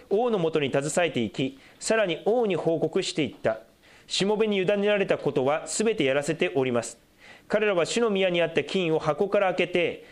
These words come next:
これを監督者たちの手に、し-、し-、工事をしている者たちの手に渡しました。モーセの律法が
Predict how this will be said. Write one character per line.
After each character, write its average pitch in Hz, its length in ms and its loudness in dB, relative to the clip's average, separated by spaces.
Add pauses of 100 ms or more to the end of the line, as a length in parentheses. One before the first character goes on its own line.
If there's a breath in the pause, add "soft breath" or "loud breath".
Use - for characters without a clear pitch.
(140)
こ 190 120 0
れ 196 120 2
を 202 240 -2 (100)
監 214 220 0
督 226 180 -2
者 196 120 2
た 165 100 2
ち 147 120 -2
の 127 100 0
手 139 120 0
に、 147 300 -2 (160 loud breath)
し-、 - 220 -2 (140)
し-、 - 340 -6
工 262 260 0
事 202 80 2
を 165 80 2
し - 100 -4
て 175 120 0
い 175 40 2
る 170 80 0
者 170 160 0
た 156 120 2
ち - 80 -4
の 131 100 2
手 147 160 0
に 151 380 -2 (380 loud breath)
渡 139 320 2
し 170 460 -4
ま 123 140 0
し - 120 -4
た。 98 160 -4 (1700 loud breath)
モ 277 260 2
ー - 20 -2
セ 302 120 0
の 233 80 2
律 180 220 -4
法 175 180 2
が 160 460 2